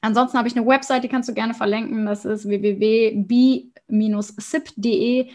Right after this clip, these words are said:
sip vielleicht nochmal kurz zur Erklärung. Das heißt Conscious, ähm, You Bright, also Be Conscious, Be You, Be Bright. Das ist so mein Slogan, dass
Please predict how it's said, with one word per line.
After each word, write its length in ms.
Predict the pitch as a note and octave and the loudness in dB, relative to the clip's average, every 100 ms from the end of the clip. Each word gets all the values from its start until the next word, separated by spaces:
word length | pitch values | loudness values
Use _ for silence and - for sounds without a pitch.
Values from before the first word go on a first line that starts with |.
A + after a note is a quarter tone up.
| - | -12
sip 340 | - C#4 C#4 | -2 0 -2
vielleicht 360 | - A3 A#3 A#3 | -2 0 0 0
nochmal 220 | A3+ G#3+ | -2 0
kurz 400 | - C#4 C#4 - | 0 0 0 -6
zur 120 | G#3+ | -4
Erklärung. 440 | G#3 G#3+ B3 B3 | -4 2 4 4
Das 120 | G#3+ G#3 | 2 0
heißt 240 | G3+ - | -4 -4
Conscious, 800 | - B3 B3 - C4+ B3+ B3 - - - - - | -2 0 0 0 -2 -4 -6 -16 -20 -20 -20 -2
ähm, 720 | G#3 G#3 G3+ G3+ G#3 G3+ G3+ - - G#3 | 2 4 6 4 4 2 -4 -14 -4 4
You 220 | A#3+ A3 | 6 4
Bright, 640 | F#3+ G#3 A3 B3 F4 - - | 4 6 6 4 0 -4 0
also 200 | G3+ G3 | 0 2
Be 160 | F#3 | -2
Conscious, 540 | G#3 - C4+ C#4 C4+ - | -4 -4 -2 -2 -6 -6
Be 80 | A3 | -4
You, 200 | G#3+ A3+ | -2 0
Be 140 | G3+ | -2
Bright. 520 | F#3 G3 G3 G#3 B3 | -2 -2 0 0 -2
Das 120 | A3+ - | -8 -12
ist 140 | G#3+ | -6
so 120 | G#3+ | -2
mein 540 | G3+ G3+ G#3+ A3+ A#3+ - | 2 2 2 -2 -4 -12
Slogan, 580 | - A3+ A#3 A#3 A3+ A3+ | -8 -2 0 0 -2 -2
dass 280 | G3+ - | -6 -8